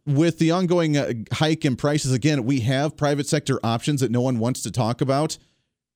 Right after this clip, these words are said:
but there are options out there where we could get rid of the Russian oil.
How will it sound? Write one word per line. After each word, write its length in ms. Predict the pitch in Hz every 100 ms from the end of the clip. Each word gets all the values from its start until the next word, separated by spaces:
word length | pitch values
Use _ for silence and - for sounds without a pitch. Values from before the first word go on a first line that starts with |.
| -
but 160 | 147
there 140 | 165 151
are 160 | 156
options 380 | 123 139 - 147
out 160 | 139 139
there 100 | 151
where 80 |
we 160 | 139 147
could 220 | 147 135
get 180 | 104 147
rid 320 | 113 107 143
of 200 | 170 147
the 120 | 147
Russian 380 | 139 143 139 143
oil. 340 | 135 135 143